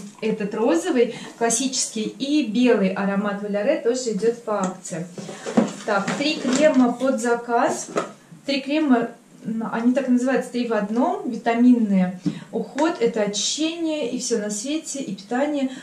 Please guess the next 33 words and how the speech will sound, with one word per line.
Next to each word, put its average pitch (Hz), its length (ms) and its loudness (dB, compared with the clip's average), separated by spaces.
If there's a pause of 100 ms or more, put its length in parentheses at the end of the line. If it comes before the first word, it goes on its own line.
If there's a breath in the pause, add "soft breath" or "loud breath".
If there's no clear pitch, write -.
(140 loud breath)
Вот 220 180 -2
у - 20 -4
меня 233 160 -2
берёт 254 320 2
их - 80 -2
всегда 220 340 0
одна 220 440 2
клиентка, 247 840 0
по, 214 480 4
сразу 247 340 0
по 214 140 -2
много, 285 340 0
когда 220 300 -4
они 214 120 -2
со 202 180 -6
скидкой, 262 440 -6
говорит, 233 340 -2
что - 160 -6
это 220 200 -2
лучшее, 214 580 6 (380 loud breath)
лучшее 254 540 6
средство 320 500 -2
для 233 680 4
в-, - 360 -2
ухода 247 260 2
за 196 200 0
кожей, 294 300 -2
которое 240 340 -2
она 196 120 -2
пробовала 214 380 -4
в 190 80 -8
своей 220 220 -2
жизни. 185 400 -4